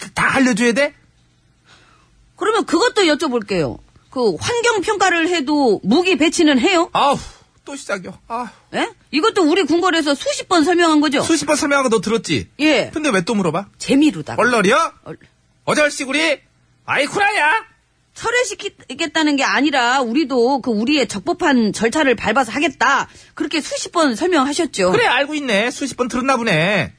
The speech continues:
Speaker 2: 근데 무기 철수는 없을 거라던데.
Speaker 1: 그런 얘기는 어디서 나왔는데?
Speaker 2: 뭐, 여기저기서.
Speaker 1: 아, 여기저기서?
Speaker 2: 예, 저희
Speaker 1: 어.
Speaker 2: 고모부도 그러시고,
Speaker 1: 음.
Speaker 2: 아는 언니네 형부가 다니는 그 회사 부장님도
Speaker 1: 다시 한번
Speaker 2: 그러시고.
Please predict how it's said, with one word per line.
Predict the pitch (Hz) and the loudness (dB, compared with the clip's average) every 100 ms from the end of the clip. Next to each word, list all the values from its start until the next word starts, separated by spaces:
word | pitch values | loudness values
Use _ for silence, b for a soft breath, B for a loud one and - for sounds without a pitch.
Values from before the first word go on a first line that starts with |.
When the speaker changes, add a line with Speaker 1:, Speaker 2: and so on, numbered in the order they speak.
| _ | _
Speaker 2:
근데 | - 311 320 | -6 0 0
무기 | 226 359 440 - | 2 2 2 0
철수는 | 403 320 294 262 | -2 0 2 2
없을 | 208 190 233 349 | 2 -2 -2 0
거라던데. | 269 220 170 151 131 226 - _ _ _ _ _ B B B | 2 2 2 -2 -2 -6 -12 _ _ _ _ _ B B B
Speaker 1:
그런 | - 220 | -6 -2
얘기는 | 233 226 | 0 2
어디서 | 123 175 196 | 2 2 2
나왔는데? | 165 131 117 110 139 165 _ _ _ _ _ _ | 2 0 -2 -4 -4 -6 _ _ _ _ _ _
Speaker 2:
뭐, | - 277 | 0 2
여기저기서. | 233 311 339 240 220 185 180 151 135 - | 4 2 2 0 0 -2 -2 -2 -2 -8
Speaker 1:
아, | 113 117 | -4 0
여기저기서? | 120 143 135 107 101 156 - | 0 0 0 -2 -2 -4 -6
Speaker 2:
예, | 190 165 | -2 -2
저희 | 147 320 | 2 2
Speaker 1:
어. | 277 | 4
Speaker 2:
고모부도 | 294 370 294 262 240 | 2 2 2 0 -2
그러시고, | 214 214 214 196 190 190 180 | 0 0 -2 -2 2 2 4
Speaker 1:
음. | |
Speaker 2:
아는 | 135 175 247 240 | 2 2 4 4
언니네 | 190 269 247 226 | 4 4 4 0
형부가 | 370 381 247 196 | -2 -2 0 0
다니는 | 208 202 180 | 0 0 0
그 | 170 | 0
회사 | 220 359 240 | -2 0 0
부장님도 | 202 277 294 214 175 165 147 | 2 2 4 4 2 0 0
Speaker 1:
다시 | 151 | 2
한번 | 214 214 | 4 4
Speaker 2:
그러시고. | 180 147 | 4 2